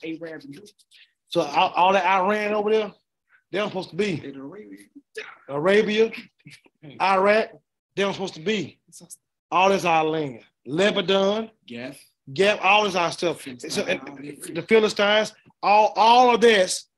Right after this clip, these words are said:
Speaker 1: just Judas. <laughs> So you see that?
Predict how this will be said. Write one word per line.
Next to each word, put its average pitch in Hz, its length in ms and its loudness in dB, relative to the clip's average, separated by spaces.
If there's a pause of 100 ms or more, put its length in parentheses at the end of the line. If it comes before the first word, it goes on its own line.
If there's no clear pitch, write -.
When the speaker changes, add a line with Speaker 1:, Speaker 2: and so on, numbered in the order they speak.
(200)
Speaker 1:
just 170 240 -4
Judas. 202 560 -2 (960)
<laughs> 233 680 4 (520)
So 170 120 -12
you 180 80 -6
see 233 180 0
that? 254 380 4